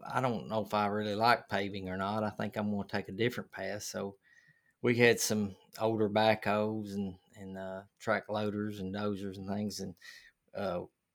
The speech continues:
Dad bought a brand new backhoe, and that was like a brand new toy, as you can <laughs> imagine.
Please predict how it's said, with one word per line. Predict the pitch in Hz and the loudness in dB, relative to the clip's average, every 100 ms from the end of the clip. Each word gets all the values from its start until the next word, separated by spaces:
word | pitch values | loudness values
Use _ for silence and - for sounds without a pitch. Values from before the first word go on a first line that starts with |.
| _ - | _ -8
Dad | 101 110 107 | 4 4 6
bought | 107 110 101 | 6 6 4
a | |
brand | 98 110 110 110 | 4 4 6 4
new | 110 | 2
backhoe, | 104 107 101 92 87 | 2 0 0 -6 -8
and | 98 | -6
that | 110 | -6
was | 90 98 | -6 -4
like | 101 - | -4 -4
a | 95 | -6
brand | 104 104 104 | 0 2 2
new | 98 | 0
toy, | - 110 107 95 92 - | 2 2 4 -2 -6 -8
as | 98 104 | -6 -4
you | |
can | - 104 | 0 0
<laughs> | - | 2
imagine. | 98 120 - 113 | 4 4 4 0